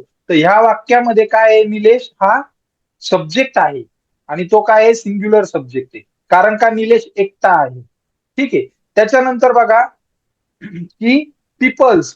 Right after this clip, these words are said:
म्हणजे कोणतेही कॉमन नाव. ठीक आहे, आपण सार्वजनिक ठिकाणी एकापेक्षा जास्त लो-, गोष्टींसाठी जे नावं वापरतो. For example, आपण जेव्हा म्हणतो की लोक काम करतात, ठीक आहे, मग लोकांसाठी आपण कोणतं नाउन वापरतो? पीपल, ठीक आहे.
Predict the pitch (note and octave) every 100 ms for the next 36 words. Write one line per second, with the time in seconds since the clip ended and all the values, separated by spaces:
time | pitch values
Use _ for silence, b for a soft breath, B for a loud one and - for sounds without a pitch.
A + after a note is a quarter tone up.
0 | _ F3+ G3 B3 - A#3+ A3+ C4 C4+ -
1 | A#3+ A#3+ B3+ A3+ F#3 D3 C3 - C4 A3
2 | G3+ A3 G3+ G3 F#3+ G3+ A3+ B3 - G3
3 | G3+ G3 G#3 G3 G#3+ G#3+ G3 G3+ F#3 F#3
4 | - A3+ A3 G#3+ _ _ _ D3+ G#3 G#3
5 | A#3+ A3 G3+ G#3 G#3 A3 G3+ F3+ F3 E3
6 | - D3+ D#3 - G3 G3+ G3 A3 G3+ A3
7 | A3+ - _ - - - A#3 A#3 A#3 A3+
8 | A3+ G#3+ F#3+ B2+ - _ _ G#3 G#3 G#3+
9 | G#3+ A#3+ A#3+ G#3 G#3 F#3+ G3 F#3+ D#3 A#2+
10 | - _ _ - C4 F#3 B2+ - _ -
11 | G3+ G#3 A3+ B3 B3+ A#3 A3 A#3 A3 A#3+
12 | A3+ A#3 A#3 A#3+ A3+ A3+ A3 G#3+ A3 G#3
13 | A3+ A3+ A3+ F#3+ G3 C#3+ A#2 A#2 _ B3
14 | A#3 C3